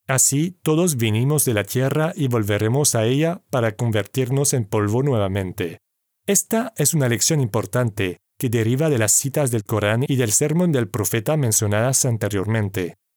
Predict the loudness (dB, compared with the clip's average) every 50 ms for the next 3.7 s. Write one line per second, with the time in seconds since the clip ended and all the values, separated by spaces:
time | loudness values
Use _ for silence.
0 | _ _ _ -2 0 0 0 0 2 0 0 0 2 2 2 2 2 2 0 0
1 | 0 0 0 0 0 0 0 0 2 2 0 0 0 -2 0 0 0 0 0 0
2 | -2 -4 -2 -2 -2 0 0 0 0 0 2 0 0 0 0 0 0 0 0 0
3 | 0 0 0 2 2 2 0 0 -2 -2 -2 -2 -2 -4